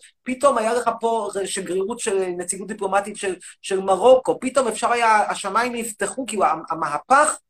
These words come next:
ברור שהחיים היום, רמת חיים היום יותר גבוהה מאשר בשנות תשעים המוקדמות, אבל המהפך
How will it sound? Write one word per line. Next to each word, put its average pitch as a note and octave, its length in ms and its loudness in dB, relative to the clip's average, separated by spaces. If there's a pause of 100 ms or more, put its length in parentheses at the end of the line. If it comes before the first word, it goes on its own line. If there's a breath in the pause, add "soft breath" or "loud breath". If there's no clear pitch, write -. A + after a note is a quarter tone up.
ברור E4+ 200 2
שהחיים A3 400 0
היום, G3 180 -2
רמת G3 180 0
חיים F#3+ 120 -6
היום F#3 120 -6
יותר F#3 200 -4
גבוהה E3 220 0
מאשר D#3+ 240 -6
בשנות D#3 260 -10
תשעים D#3+ 200 -12
המוקדמות, D3+ 360 -8
אבל D#3 140 -4
המהפך D3 500 0